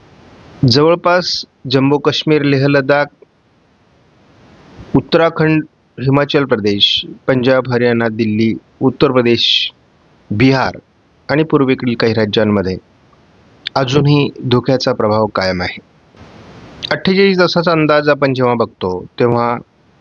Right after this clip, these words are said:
धुक्याचा प्रभाव कायम राहण्याची शक्यता असून ओरिसामध्ये थंडीची लाट कायम राहण्याचा अंदाज भारतीय हवामान खात्याने दिला आहे.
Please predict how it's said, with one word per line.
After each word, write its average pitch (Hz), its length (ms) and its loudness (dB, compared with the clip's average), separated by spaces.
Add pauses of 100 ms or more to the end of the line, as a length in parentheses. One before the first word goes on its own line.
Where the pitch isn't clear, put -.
(600)
धुक्याचा 180 420 0
प्रभाव 139 420 -2
कायम 127 320 -2
राहण्याची 120 320 -4
शक्यता 131 420 -2
असून 156 360 -2
ओरिसामध्ये 127 680 0 (640)
थंडीची 135 480 0
लाट 123 160 0 (140)
कायम 117 240 0
राहण्याचा 110 420 -2
अंदाज 113 520 -2 (300)
भारतीय 127 340 0
हवामान 135 200 0
खात्याने 117 340 -2
दिला 101 180 -2
आहे. - 240 -6